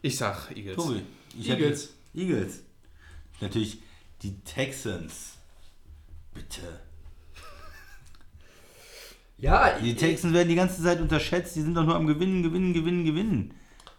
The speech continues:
Speaker 1: Ja, aber dann haben
Speaker 2: Habt
Speaker 3: Ja,
Speaker 2: ihr das
Speaker 3: aber
Speaker 2: schon
Speaker 3: jetzt
Speaker 2: bemerkt?
Speaker 3: haben wir jetzt irgendwie dieses Nick Foles, äh, Ding, da, da kommt wieder was. Die haben gegen die Rams gewonnen, die hatten nicht ihren besten Tag, aber ich meine, die, die Eagles stehen mit dem Rücken zur Wand. Die wissen jetzt, die müssen jetzt alles gewinnen.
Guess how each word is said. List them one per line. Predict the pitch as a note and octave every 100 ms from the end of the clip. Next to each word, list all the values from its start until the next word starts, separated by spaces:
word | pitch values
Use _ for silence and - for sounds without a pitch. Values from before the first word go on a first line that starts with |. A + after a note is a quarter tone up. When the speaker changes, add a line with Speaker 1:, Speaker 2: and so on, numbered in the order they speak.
| _ _ _ -
Speaker 1:
Ja, | A#2+
aber | A#2
dann | G2
haben | G2 A2+ C#3 E3
Speaker 2:
Habt | D#3
Speaker 3:
Ja, | C#3+
Speaker 2:
ihr |
das | C#3+
Speaker 3:
aber | D3+
Speaker 2:
schon | D3
Speaker 3:
jetzt | C#3+
Speaker 2:
bemerkt? | C#3+ E3+ F#3+
Speaker 3:
haben | A3
wir | G#3+
jetzt | G#3
irgendwie | G3+ G3+
dieses | F#3+ F#3+ F#3+
Nick | G3 G3
Foles, | - G3 G3 A3+ A3 - -
äh, | G3 F#3+
Ding, | F3+ G3+ G3+
da, | F#3 F3+ -
da | F3+
kommt | F3+ F#3 G3
wieder | F3+ F3
was. | F3
Die | F3
haben | F#3
gegen | F3+ F3+
die | F3
Rams | D#3+ D#3+ F#3+ F#3+
gewonnen, | F#3 E3+ F3 F3
die | E3
hatten | D#3
nicht | D#3+ E3
ihren | D3+
besten | D#3+ D#3+ D3+
Tag, | - C#3+ D#3+ E3
aber | C#3+ C#3+ C#3+ C#3+
ich | C#3+
meine, | E3 F3
die, | F#3+ F#3+
die | G3+
Eagles | A#3 B3+
stehen | B3
mit | A#3+
dem | A#3+
Rücken | B3
zur | A#3 C4
Wand. | C#4 F#3
Die | F3
wissen | G3
jetzt, | G#3 G3
die | F#3+
müssen | G3+ - A3+
jetzt | G#3
alles | G#3 G#3
gewinnen. | F#3+ G#3+ D4